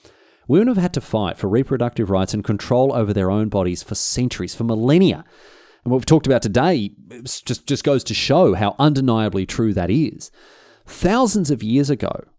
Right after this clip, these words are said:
women were using every tool at their disposal to control their reproduction. And, you know, while today we have a giggle about crocodile turds and the old squat and sneeze,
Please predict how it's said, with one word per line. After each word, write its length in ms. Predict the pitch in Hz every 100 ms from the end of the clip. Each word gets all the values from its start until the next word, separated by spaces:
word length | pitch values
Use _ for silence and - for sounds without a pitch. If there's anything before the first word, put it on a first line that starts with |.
| -
women 400 | 139 175 170 151
were 100 | 120
using 460 | 123 117 120 117 -
every 440 | 185 165 185 151
tool 340 | - 170 170
at 80 | 127
their 140 | - 110
disposal 640 | 101 - 98 104 92 87
to 120 | -
control 520 | - 104 - 127 117
their 140 | 117 101
reproduction. 840 | 104 104 101 87 104 107 - 120
And, 100 | 131
you 80 | 247
know, 120 | 254
while 200 | 202 220
today 380 | - 135 123 151
we 120 | 135
have 120 | 113
a 60 | 98
giggle 320 | 98 107 117
about 300 | 87 92 92
crocodile 440 | - 87 90 92 92
turds 380 | 95 101 101
and 80 | 92
the 80 | 95
old 180 | 98 98
squat 240 | - 127
and 100 | 131
sneeze, 400 | - 92 85 123